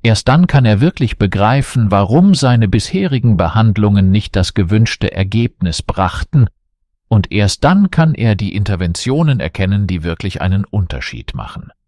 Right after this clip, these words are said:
Lassen Sie uns gemeinsam diesen Weg beschreiten.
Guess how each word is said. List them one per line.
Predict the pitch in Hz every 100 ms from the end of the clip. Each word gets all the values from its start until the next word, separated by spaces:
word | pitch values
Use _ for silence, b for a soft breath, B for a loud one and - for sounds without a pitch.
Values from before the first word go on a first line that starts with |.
| _ _ _ -
Lassen | 80 90 98
Sie | 82 92
uns | 87 82 -
gemeinsam | 71 71 69 73 76 71
diesen | 69 71 78 71
Weg | 69 64
beschreiten. | - 69 - 57 52 58 -